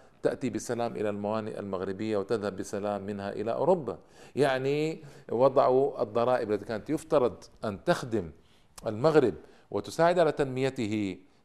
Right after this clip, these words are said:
ها، جعلوه جزءاً كبيراً منها يصب في المرافق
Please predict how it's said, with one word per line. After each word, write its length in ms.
ها، 240
جعلوه 500
جزءاً 260
كبيراً 360
منها 380
يصب 260
في 100
المرافق 600